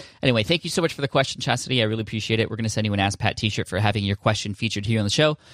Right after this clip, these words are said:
All you have to do is just wait for my assistant to email you, and we'll collect your sizing and address information, and we'll send that over to you free of charge for having your question featured here on the show.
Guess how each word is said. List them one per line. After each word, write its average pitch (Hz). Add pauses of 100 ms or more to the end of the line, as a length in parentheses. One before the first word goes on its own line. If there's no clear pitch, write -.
(140)
All 120
you 127
have 117
to 123
do 131
is 135
just 110
wait 117
for 117
my 104
assistant -
to -
email 139
you, 143
and 123
we'll 107
collect 107
your 95
sizing 113
and 95
address 107
information, 104
and 95
we'll 95
send 98
that 95
over 98
to -
you 101
free 127
of 113
charge 147
for -
having 151
your 139
question 104
featured 101
here 98
on 95
the 95
show. 147